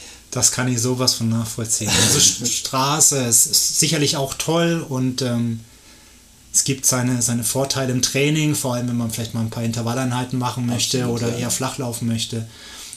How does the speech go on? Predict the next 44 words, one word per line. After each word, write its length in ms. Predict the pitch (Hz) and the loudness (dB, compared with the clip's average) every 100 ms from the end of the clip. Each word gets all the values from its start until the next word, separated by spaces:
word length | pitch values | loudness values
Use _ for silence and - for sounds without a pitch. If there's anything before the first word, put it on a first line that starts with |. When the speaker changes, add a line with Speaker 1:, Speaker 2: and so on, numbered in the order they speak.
| - | -6
Speaker 1:
Aber 120 | 120 | -2
der 100 | 127 | 0
Moment, 380 | 123 123 135 135 | 2 2 0 -2
wenn 120 | 127 | -2
du 60 | |
in 60 | 120 | -2
die 120 | 117 | -2
Trail 340 | 113 123 131 131 | -2 -2 -2 -2
geh-, 240 | 131 131 127 | -2 -2 -4
in, 160 | 135 127 | -8 -8
auf 120 | - | -6
die 120 | 123 | -6
Trails 380 | 110 127 131 - | -2 -2 0 0
gehst, 480 | 135 131 127 - - | 0 0 2 0 -2
wenn 180 | 113 117 | -4 -2
du 60 | 131 | 0
in 60 | 135 | 0
die 80 | |
Natur 400 | 135 131 - 147 135 | -2 -4 0 0 2
gehst 460 | 131 131 127 - - - - - | 0 2 2 0 -14 -20 -20 -10
und 180 | 123 123 - | -6 -6 -6
wenn 200 | 123 139 | -4 0
wir 60 | 135 | 2
hier 100 | 135 | 2
von 120 | 123 | 0
Trails 400 | - 160 165 - | 2 2 4 4
reden, 200 | 139 123 | 2 0
dann 80 | 117 | -2
sprechen 340 | - 113 127 | -2 -4 -2
wir 60 | 120 | 0
nicht 240 | 139 139 | 0 0
von 480 | - 127 127 120 113 - - - - | -2 -2 -2 -4 -8 -12 -20 -16 -2
den 180 | 131 120 | -2 0
krassen 720 | - 123 139 - 135 131 127 | -4 0 2 2 2 0 0
Bergtrails, 960 | 123 131 - - 139 131 135 131 127 | -4 -2 -4 -4 -2 0 0 2 2
dass 120 | - 123 | 4 4
Speaker 2:
Absolut 180 | 131 | 4
Speaker 1:
alles 240 | 135 147 139 | 4 6 4
Speaker 2:
nicht, 80 | 180 | 4
ja, 80 | - | 2
ja. 60 | |
Speaker 1:
absturzgefährdet 760 | - 143 139 - 139 135 127 131 | 2 4 2 2 2 0 0 0
Speaker 2:
Ja. 60 | 135 | 2
Speaker 1:
ist. 240 | 127 - | 2 2